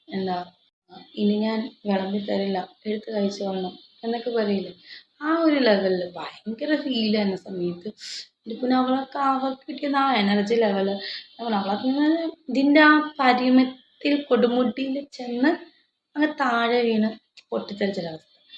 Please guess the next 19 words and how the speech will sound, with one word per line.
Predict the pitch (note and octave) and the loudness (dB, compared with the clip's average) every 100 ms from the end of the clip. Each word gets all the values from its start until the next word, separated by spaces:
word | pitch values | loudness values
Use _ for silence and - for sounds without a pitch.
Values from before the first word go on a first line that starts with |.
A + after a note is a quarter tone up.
| - - _ | -20 -20 _
സൂപ്പർ | - C#4+ - - - C#4+ | -4 -4 -4 -6 -2 0
എക്സ്പീരിയൻസ് | - - - G3+ F#3+ F3+ F3 | 0 -6 -6 -2 0 -2 -2
ആയിരുന്നു | G3 E3+ D#3 - | -2 -4 -8 -12
അവൾക്ക്. | F3+ F3 - E3+ _ _ _ _ - | -10 -10 -14 -20 _ _ _ _ -6
ഈ | G#3 | -2
രണ്ടെണ്ണമൊക്കെ | G3+ F3+ F#3 F#3+ A3 G#3 G3+ - G3+ - | -2 -2 -2 0 2 0 0 -6 -10 -12
സൂപ്പറായിരുന്നു. | G3 G3+ G3 F#3+ F3+ F3 F3 _ _ - - - | -10 -10 -2 0 0 -2 -8 _ _ -12 -10 -10
അപ്പോൾ | - A#3 | -6 2
എൻ്റെ | C4 C4+ | 6 6
വീഡിയോ | B3 A#3 | 6 4
ഇഷ്ടപ്പെട്ടെന്ന് | B3 - G3+ G#3+ A3 | 4 2 -4 -2 0
വിചാരിക്കുന്നു. | A#3 G3+ F#3+ G3 G3 A3 D4 - | 2 2 0 0 -2 -2 -2 -4
ഇഷ്ടപ്പെട്ടെങ്കിൽ | - - G3+ G#3 G3+ | -14 -14 -4 0 2
ലൈക്ക് | F#3+ - | 0 -2
ചെയ്യണം, | G#3+ G#3+ A3+ A#3+ | 0 2 0 -2
സബ്സ്ക്രൈബ് | - G#3+ _ - F#3+ G3 | -10 -18 _ -2 0 2
ചെയ്യണം, | G3+ G#3 A3+ | 2 2 0
മെമ്പർഷിപ്പ് | G3+ F3+ F3 - - | -4 -6 -8 -8 -8
എടുക്കണം, | F#3+ F#3+ G3+ A3+ | -8 -6 -6 -6